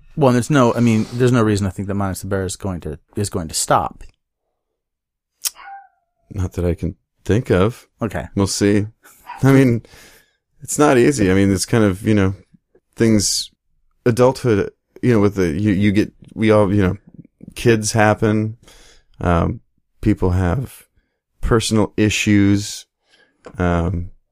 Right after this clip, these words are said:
Speaker 2: things change in people's lives. And, you know, now that we're all knocking on forty, it's like, uh,
Speaker 1: Oh, yeah, just, I'm just knocking on forty.
Speaker 2: Well, you know,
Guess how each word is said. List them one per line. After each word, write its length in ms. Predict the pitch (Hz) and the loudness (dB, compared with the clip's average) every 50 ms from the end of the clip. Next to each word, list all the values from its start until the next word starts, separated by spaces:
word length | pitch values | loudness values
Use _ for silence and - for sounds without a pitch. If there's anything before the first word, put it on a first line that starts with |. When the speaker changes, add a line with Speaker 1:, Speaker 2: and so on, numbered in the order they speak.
| _ _ _ _ _ _ _ | _ _ _ _ _ _ _
Speaker 2:
things 500 | - - 117 113 110 107 104 95 - - | -4 0 2 2 4 2 2 0 -2 -8
change 420 | - - - 131 127 131 123 113 | -8 -4 -2 0 0 0 0 0
in 140 | 104 95 90 | 0 0 0
people's 360 | 92 101 92 90 92 90 87 | 0 0 0 0 0 -2 0
lives. 460 | 90 90 92 92 90 92 92 90 90 92 | 0 2 2 2 2 2 0 0 0 0
And, 280 | 87 90 - - - - - | -2 -2 -2 -4 -8 -6 -4
you 80 | 92 | -2
know, 120 | 95 87 90 | 0 0 0
now 240 | 95 92 92 92 92 | 0 2 2 2 2
that 100 | 92 - | 2 0
we're 160 | 85 92 98 | 0 0 2
all 240 | 98 92 87 95 - - - - - - _ _ _ _ _ _ _ _ _ _ _ _ _ _ _ | 2 2 0 -2 -4 -8 -10 -10 -10 -12 _ _ _ _ _ _ _ _ _ _ _ _ _ _ _
knocking 400 | - 98 95 90 90 90 - 92 | -4 -2 0 0 0 0 0 0
on 120 | 92 92 | 0 0
forty, 420 | 85 - - 92 92 95 92 90 87 | -2 0 0 2 2 4 2 2 0
it's 200 | 85 - - - | -2 -4 -4 -4
like, 300 | 82 85 85 87 - - | -2 -2 -2 -4 -4 -4
uh, 300 | 87 87 90 90 87 85 87 95 - _ _ _ _ _ - - - | -2 -2 -2 -2 -4 -4 -6 -8 -14 _ _ _ _ _ -8 -2 2
Speaker 1:
Oh, 60 | 156 | 4
yeah, 180 | 156 139 127 | 4 4 4
just, 240 | 120 131 131 - - - - - | 2 0 -2 -6 -8 -12 -12 -8
I'm 120 | 113 120 | -6 -6
just 160 | 120 120 - - | -6 -6 -8 -10
knocking 260 | 107 101 - - 113 | -10 -10 -10 -12 -14
on 80 | 113 | -16
forty. 320 | - _ - - - 127 - _ _ _ _ _ _ _ _ _ _ _ _ _ _ | -16 _ -16 -14 -14 -16 -16 _ _ _ _ _ _ _ _ _ _ _ _ _ _
Speaker 2:
Well, 280 | - 175 170 156 117 - | 2 4 4 4 4 2
you 140 | - 160 147 | 2 2 2
know, 260 | 110 98 87 90 113 | 2 2 0 -2 -4